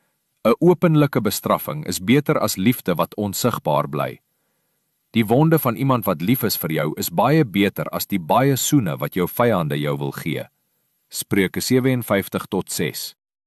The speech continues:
Vierdens, 'n ware vriend is iemand wat instap wanneer die wêreld uitstap. Die Bybel sê, "Op 'n vriend se loyaliteit kan jy altyd reken.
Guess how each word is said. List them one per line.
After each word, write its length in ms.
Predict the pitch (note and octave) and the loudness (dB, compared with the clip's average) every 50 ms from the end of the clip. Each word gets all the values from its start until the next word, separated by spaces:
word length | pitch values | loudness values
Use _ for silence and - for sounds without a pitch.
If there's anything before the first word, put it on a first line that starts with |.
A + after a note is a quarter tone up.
| _ _ _ _ _ _ | _ _ _ _ _ _
Vierdens, 880 | - - - F#3 F#3+ F3+ E3 C3 F2+ E2+ D2+ B1+ A#1+ - - - - - _ _ _ _ _ _ _ _ _ - | -16 -2 2 4 6 6 6 4 2 0 -2 -4 -4 -10 -14 -14 -14 -16 _ _ _ _ _ _ _ _ _ -2
'n 120 | A2 G2+ | -2 0
ware 360 | E2+ G#2+ B2 D#3 F#3 G3 F#3 | 2 4 4 4 6 4 4
vriend 400 | D3+ - - F#2+ E2 C#2+ F#2 - | 2 2 0 0 0 -2 -4 -6
is 140 | - - - | -6 -6 -2
iemand 300 | - D#3 D#3+ D3+ C3 - | 0 2 4 2 2 2
wat 200 | - G2+ - - - | 0 -2 -2 -2 0
instap 520 | D#3 D#3+ D3+ C3 - - - D2 - - | 0 0 2 0 -2 -2 -4 -4 -4 -4
wanneer 440 | - D#2 F#2+ G2+ G2+ G2+ G2 F#2 D#2+ | -4 -2 0 0 2 2 0 0 0
die 140 | D#2 F#2+ E2 | -2 -2 -2
wêreld 520 | D2+ F#2+ G#2+ A#2+ A2+ F#2+ D2+ C2+ - - - - | 0 2 2 2 2 0 -2 -4 -6 -12 -6 -2
uitstap. 440 | G2+ F#2+ - - - - - - - _ _ _ _ _ _ _ _ _ _ _ _ _ _ _ _ _ | -2 -2 0 -2 -4 -4 -4 -4 -4 _ _ _ _ _ _ _ _ _ _ _ _ _ _ _ _ _
Die 120 | - G#2 | -2 0
Bybel 340 | F#2 G2 G2+ A2 G#2+ G#2+ G2 | 2 2 2 2 2 2 0
sê, 380 | - - - E2 D2+ C#2 A#1+ - _ _ _ _ _ _ _ _ _ _ _ | 0 0 -2 -2 -2 -2 -4 -8 _ _ _ _ _ _ _ _ _ _ _
"Op 160 | - C3 - | 0 0 2
'n 80 | C#3 C3 | 2 0
vriend 300 | - - F3 G3 F#3+ E3+ | 2 2 0 2 0 0
se 120 | - D#3 | 2 4
loyaliteit 880 | C3 A#2+ A#2+ A#2 A2+ G#2 G#2 F#2+ F#2+ F#2 F2+ - - A#2 F2+ D#2 - - | 4 6 6 8 6 6 6 4 2 0 0 0 0 0 0 -2 -4 -4
kan 180 | - G2+ G2 | -2 -2 0
jy 120 | F#2+ F#2 F#2+ | 0 0 0
altyd 380 | - A#2+ C3 B2+ - A2+ G2 F2 | 2 0 0 2 2 0 0 0
reken. 420 | - E2 D#2 D2+ - D2+ C2 C2 | -2 -4 -4 -4 -6 -10 -12 -12